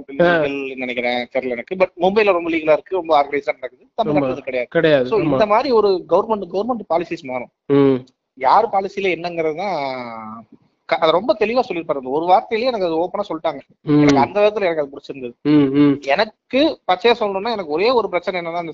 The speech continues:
Speaker 1: சீரிஸ்ல
Speaker 2: ம்.
Speaker 1: ஐ எஸ் ஐ கூட கனெக்ஷன் வச்ச மாதிரி காட்டினது மட்டும்தான் எனக்கு வருத்தம். ஏன்னா
Speaker 2: ம்.
Speaker 1: ரெண்டு பேர்த்தோட கொள்கையும் வேற.
Speaker 2: ம், ம், ம்.
Speaker 1: ஐ எஸ் ஐக்கு வந்து எந்த ஒரு இதுவும் கிடையாது. அவங்களுக்கு சிம்பிளா இந்தியா மேல இருக்கிற கோபம் மட்டும்தான்.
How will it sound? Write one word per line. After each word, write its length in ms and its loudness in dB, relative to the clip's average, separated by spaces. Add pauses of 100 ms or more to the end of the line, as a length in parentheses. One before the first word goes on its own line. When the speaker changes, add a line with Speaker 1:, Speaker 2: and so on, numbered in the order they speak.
Speaker 1:
சீரிஸ்ல 560 -2 (220)
Speaker 2:
ம். 140 4
Speaker 1:
ஐ 180 2
எஸ் 220 0
ஐ 160 2
கூட 200 4
கனெக்ஷன் 380 -2
வச்ச 240 0
மாதிரி 260 0
காட்டினது 320 -2
மட்டும்தான் 320 -2
எனக்கு 200 -2
வருத்தம். 260 -6 (680)
ஏன்னா 380 6
Speaker 2:
ம். 180 -2
Speaker 1:
ரெண்டு 280 0
பேர்த்தோட 300 2
கொள்கையும் 360 2
வேற. 240 0 (420)
Speaker 2:
ம், 400 6
ம், 360 6
ம். 260 6
Speaker 1:
ஐ 140 2
எஸ் 240 0
ஐக்கு 200 0
வந்து 480 0
எந்த 300 0 (540)
ஒரு 400 2
இதுவும் 220 2
கிடையாது. 320 0
அவங்களுக்கு 540 0
சிம்பிளா 340 0
இந்தியா 380 2
மேல 220 -2
இருக்கிற 320 -2
கோபம் 260 0
மட்டும்தான். 340 -10